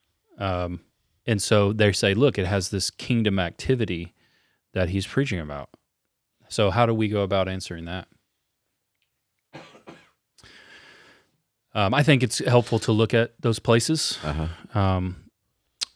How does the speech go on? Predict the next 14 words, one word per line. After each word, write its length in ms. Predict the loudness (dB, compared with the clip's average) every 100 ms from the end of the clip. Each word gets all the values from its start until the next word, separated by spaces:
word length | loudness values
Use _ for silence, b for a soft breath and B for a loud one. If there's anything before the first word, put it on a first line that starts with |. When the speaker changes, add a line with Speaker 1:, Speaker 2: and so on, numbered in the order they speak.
| -8
Speaker 1:
one 240 | 2 4
of 120 | 4 4
which 500 | 4 4 2 -4 -2
I 80 | -2
believe 360 | 0 0 0 0
is 140 | -4
in 240 | -6 -6 -6
Luke. 580 | -6 -6 -10 -20 -20 -20 _ _ _ _ _ _ _ _ _ _ _ _ _ _ _ _
I 80 | -8
think 220 | -6 -6
it's 140 | -6 -8
in 100 | -6
Luke 200 | -6 -8
eleven. 440 | -10 -8 -6 -6